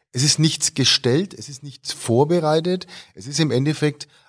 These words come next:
"Ja, heute machen wir unser Podcast, was haben wir? Das haben wir, ja, was ist passiert?" Äh, und das rattern wir diese halbe Stunde komplett am Stück runter. Das kann auch mal, ähm, da sind wir vielleicht auch nicht im Podcast nicht so,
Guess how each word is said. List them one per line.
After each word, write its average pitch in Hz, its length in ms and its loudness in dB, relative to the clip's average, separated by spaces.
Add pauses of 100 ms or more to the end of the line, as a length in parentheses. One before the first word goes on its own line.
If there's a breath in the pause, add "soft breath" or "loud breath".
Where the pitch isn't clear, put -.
"Ja, 120 180 4
heute 139 180 2
machen 139 160 2
wir 143 40 0
unser 131 180 0
Podcast, 147 540 0
was 127 160 -2
haben 120 140 2
wir? 170 280 2
Das 143 240 2
haben 131 140 0
wir, 156 140 2
ja, 127 280 2
was 127 160 0
ist 131 160 -6
passiert?" 143 520 -2 (400 loud breath)
Äh, 127 200 6
und 131 200 -2
das - 180 0 (180)
rattern 135 440 2
wir 170 340 2
diese 131 400 -2
halbe 120 300 2
Stunde 151 580 -2 (720 soft breath)
komplett 156 580 2
am 135 140 0
Stück - 420 -2
runter. 120 380 2 (300 loud breath)
Das - 160 0
kann 147 240 0
auch 160 240 0
mal, 131 480 2 (320)
ähm, 120 500 -2 (160)
da 101 100 -4
sind 123 220 0
wir 127 60 0
vielleicht 120 200 -2
auch 107 120 0
nicht - 280 -4
im 101 120 -12
Podcast 110 420 -8
nicht 104 140 -4
so, 117 120 -4